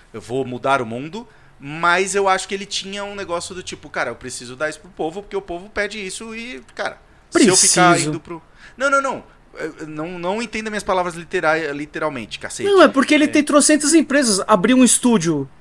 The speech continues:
Speaker 2: de fi-, de cinema nacional, não, não ia doer.
Speaker 1: Entendi.
Speaker 2: Tipo,
Speaker 1: Boa.
Speaker 2: ah,
Speaker 1: Bom,
Speaker 2: não.
Speaker 1: bom, é, tipo, ele podia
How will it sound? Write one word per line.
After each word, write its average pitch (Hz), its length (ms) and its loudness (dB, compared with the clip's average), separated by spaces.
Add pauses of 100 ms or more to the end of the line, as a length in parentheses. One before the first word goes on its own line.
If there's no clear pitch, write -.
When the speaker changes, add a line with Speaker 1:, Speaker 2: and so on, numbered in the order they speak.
Speaker 2:
de 151 160 -2
fi-, 202 280 -8
de 156 120 -2
cinema 185 400 6
nacional, 175 440 4
não, 269 120 4
não 330 120 8
ia 269 100 10
doer. 160 300 2 (360)
Speaker 1:
Entendi. 156 300 -2
Speaker 2:
Tipo, 131 360 0
Speaker 1:
Boa. 156 440 4
Speaker 2:
ah, 180 40 8
Speaker 1:
Bom, 165 140 6 (300)
Speaker 2:
não. 117 220 -6
Speaker 1:
bom, 101 260 -16
é, 147 240 0
tipo, - 160 -10
ele 139 80 -6
podia 151 420 -4